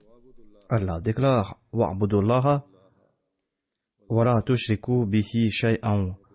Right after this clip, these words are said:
wa bil walidayni ihsana wa bidhil qurba wal yatama wal masakini wal jari dhil qurba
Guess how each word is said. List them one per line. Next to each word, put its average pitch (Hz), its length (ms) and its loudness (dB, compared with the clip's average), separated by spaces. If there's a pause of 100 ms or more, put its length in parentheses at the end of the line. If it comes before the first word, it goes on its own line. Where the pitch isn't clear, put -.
(240)
wa 110 100 0
bil 110 200 0
walidayni 104 540 2
ihsana 107 800 0
wa 104 160 -2
bidhil 98 320 -2
qurba 117 600 0 (540)
wal 110 240 2
yatama 110 600 0
wal 98 220 0
masakini 113 800 -2 (1700)
wal 104 180 -2
jari 117 320 0
dhil 95 220 -4
qurba 127 580 0